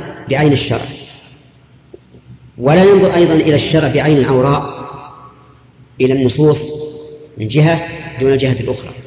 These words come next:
بل يجمع بين النصوص. ثانيا، ينظر أيضا ب-، بعين العقل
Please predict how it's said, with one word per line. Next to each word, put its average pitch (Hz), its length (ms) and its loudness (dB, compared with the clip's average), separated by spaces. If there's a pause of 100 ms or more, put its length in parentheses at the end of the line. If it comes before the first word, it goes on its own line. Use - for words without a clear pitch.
(800)
بل 165 220 6 (440)
يجمع 127 300 2
بين 123 160 2
النصوص. 110 640 -4 (360)
ثانيا، 180 380 6 (140)
ينظر 160 420 2
أيضا 156 180 2
ب-، 143 220 -2
بعين 151 200 2
العقل 143 320 -2